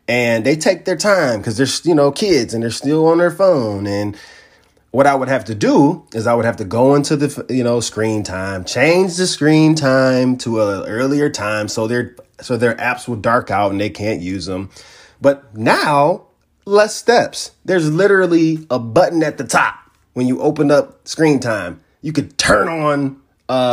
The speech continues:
uh, downtime. And it literally does it instantly, turn their, turns their apps to black or dark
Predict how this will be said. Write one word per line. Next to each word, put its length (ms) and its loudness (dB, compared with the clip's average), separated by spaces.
uh, 220 -6
downtime. 680 -6
And 100 2
it 100 2
literally 460 4
does 240 4
it 120 -6
instantly, 540 -2
turn 260 2
their, 140 -2
turns 280 0
their 120 -2
apps 280 -4
to 80 -10
black 440 -8
or 140 -4
dark 360 -8